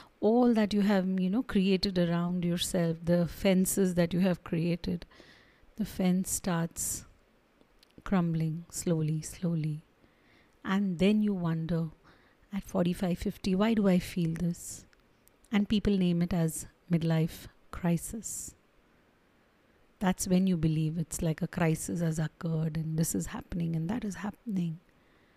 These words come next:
Though I do not go by the word crisis, I believe it's your midlife identity, because that's when you just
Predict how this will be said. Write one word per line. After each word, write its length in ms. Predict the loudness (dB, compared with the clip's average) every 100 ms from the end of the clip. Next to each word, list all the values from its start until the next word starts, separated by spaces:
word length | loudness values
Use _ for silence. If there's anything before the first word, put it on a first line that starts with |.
| _ _ _ _ 4
Though 200 | 6 6
I 240 | 4 0 -6 -6 0
do 60 | 2
not 420 | 2 0 -6 -12 -12 -14 2
go 160 | 4
by 200 | 4 2
the 140 | 4 2
word 360 | 2 -2 -4
crisis, 920 | -8 -4 -2 -2 -2 -2 -2 -6 -8 -12 -20 -20 -16 -16 -16 -20 -4
I 200 | 2 2
believe 520 | 4 4 4 2 -2 -10 _ -4
it's 180 | -2 0
your 100 | 0
midlife 500 | 0 0 0 0 0
identity, 840 | 0 2 0 0 -4 -4 -2 -4 -8 _ -20 _ _ -20 _ _
because 640 | 0 0 0 0 0 -4 -12 -18 _ _ _ _ _ -6
that's 360 | -6 -2 0 2
when 300 | 4 4 2
you 200 | 0 -2
just 480 | -4 -4 -4 -6